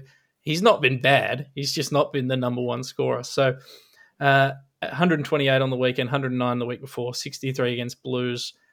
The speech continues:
Had no impact there, didn't need to, hundred twenty-four the week before. I think he's a fantastic option. I think he might even be the best option, uh, assuming the buy rounds and all that works. But if you're gonna jump on Neil,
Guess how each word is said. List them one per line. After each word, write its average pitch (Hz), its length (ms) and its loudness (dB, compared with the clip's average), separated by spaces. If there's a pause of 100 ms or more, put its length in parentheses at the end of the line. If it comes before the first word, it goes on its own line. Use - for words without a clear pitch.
Had 131 200 -2
no 120 160 -2
impact 120 340 -4
there, 123 220 0
didn't 123 340 -4
need 123 280 -8
to, 120 260 -6
hundred 123 260 -4
twenty-four 120 420 -8
the 120 60 -8
week 120 180 -10
before. 127 300 -6 (380)
I 147 100 4
think 147 160 2
he's 123 140 -8
a - 60 -12
fantastic - 540 -12
option. - 320 -8
I 143 120 4
think 139 160 2
he 131 100 0
might 127 240 2
even 120 220 -4
be 123 320 -8 (100)
the 139 220 4
best 156 340 4
option, - 460 -6 (300)
uh, 127 260 -2 (640)
assuming 165 540 4
the 135 60 6
buy 131 280 4
rounds 123 300 2
and 123 80 -6
all 120 120 -4
that 123 220 -8
works. 120 320 -6
But 127 300 -6 (440)
if 139 140 -4
you're 143 100 -2
gonna 160 180 2
jump 135 280 0
on 123 180 0
Neil, 127 460 -2